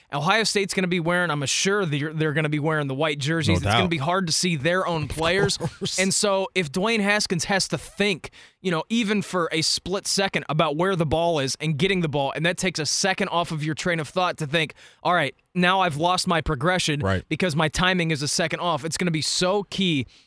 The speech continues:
Speaker 1: for Michael Jordan there to be able to get his offensive lineman in sync and snap the ball right to the damn chest of
Speaker 2: Yeah.
Speaker 1: Dwayne Haskins every
Speaker 2: It's
Speaker 1: time.
Speaker 2: paramount. It is absolutely paramount,
Speaker 1: Yeah.
Speaker 2: and I think it's a great point that you bring up, Beam, because you mentioned those low snaps. That's gonna be the difference between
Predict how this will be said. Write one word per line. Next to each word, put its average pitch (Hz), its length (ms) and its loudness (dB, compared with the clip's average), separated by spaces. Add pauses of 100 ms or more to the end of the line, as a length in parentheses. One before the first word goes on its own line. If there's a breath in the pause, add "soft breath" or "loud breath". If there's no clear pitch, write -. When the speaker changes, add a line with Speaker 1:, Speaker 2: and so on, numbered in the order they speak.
Speaker 1:
for 160 140 -2
Michael 175 300 2
Jordan 170 380 2
there 139 280 2 (280 soft breath)
to 180 100 0
be 170 180 2
able 175 200 0
to 151 120 -4
get 156 220 -2
his 190 260 0
offensive 180 480 0
lineman 170 440 2
in 139 120 -2
sync 190 460 0
and 143 160 -4
snap 180 500 2
the 170 100 0
ball 160 400 0
right 185 400 0
to 165 100 -8
the 135 120 -6
damn 165 420 0
chest 175 500 0
of 131 60 6
Speaker 2:
Yeah. 123 180 4
Speaker 1:
Dwayne 147 180 0
Haskins 147 400 -2
every 135 180 -2
Speaker 2:
It's 131 140 2
Speaker 1:
time. - 80 2
Speaker 2:
paramount. 107 420 2
It 127 140 2
is 123 140 2
absolutely 127 380 2
paramount, 127 240 6
Speaker 1:
Yeah. 120 100 4
Speaker 2:
and 113 80 4
I 113 60 4
think 117 180 2
it's 117 120 0
a 117 40 4
great 117 220 2
point 123 260 2
that 110 120 2
you 120 80 2
bring 113 180 2
up, 110 140 2
Beam, 110 200 4
because 104 300 0
you 113 80 2
mentioned 135 300 4
those 139 180 0
low 139 200 2
snaps. 139 420 0
That's 135 140 0
gonna 143 120 2
be 127 120 2
the 117 60 2
difference 117 340 0
between 113 460 2